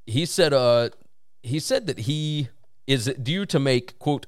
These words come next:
"ungodly numbers." He wouldn't divulge the specifics of the deals that he signed, said the total compensation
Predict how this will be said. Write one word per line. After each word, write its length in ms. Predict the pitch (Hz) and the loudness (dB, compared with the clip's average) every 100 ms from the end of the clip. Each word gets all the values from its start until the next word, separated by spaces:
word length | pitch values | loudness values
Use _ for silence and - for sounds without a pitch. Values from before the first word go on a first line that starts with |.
| - | -2
"ungodly 640 | 139 156 127 131 123 123 | -2 2 4 4 2 0
numbers." 480 | 110 98 85 80 - - - - | 0 -2 -6 -14 -14 -16 -20 -8
He 120 | 120 | 2
wouldn't 240 | 143 180 156 | 4 4 4
divulge 400 | 143 143 156 110 | 2 2 -2 0
the 120 | 113 | -2
specifics 560 | - 113 233 214 104 | -2 -4 0 0 -2
of 100 | 110 | -4
the 60 | 98 | -4
deals 420 | 98 98 117 - - | -4 -4 -6 -8 -8
that 120 | 113 | -2
he 60 | 110 | 0
signed, 400 | - 107 95 123 - - | 0 -2 -2 -6 -8 -20
said 200 | - - | -4 0
the 80 | 123 | 2
total 260 | 113 165 185 | 4 2 4
compensation 640 | 160 151 135 131 123 123 | 2 0 2 0 2 -2